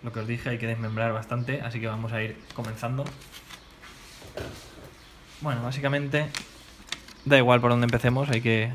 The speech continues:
hay que desmembrar ambas figuras. Así que vamos a empezar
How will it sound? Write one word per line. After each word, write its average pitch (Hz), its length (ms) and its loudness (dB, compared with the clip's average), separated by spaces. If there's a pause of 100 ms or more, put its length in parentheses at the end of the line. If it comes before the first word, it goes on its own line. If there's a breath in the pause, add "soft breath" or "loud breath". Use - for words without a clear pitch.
(120)
hay 120 160 0
que 120 120 0
desmembrar 113 640 0 (120)
ambas 117 240 2
figuras. 123 400 0 (420 loud breath)
Así 139 200 4
que 143 80 6
vamos 139 160 4
a 139 40 2
empezar 127 360 -2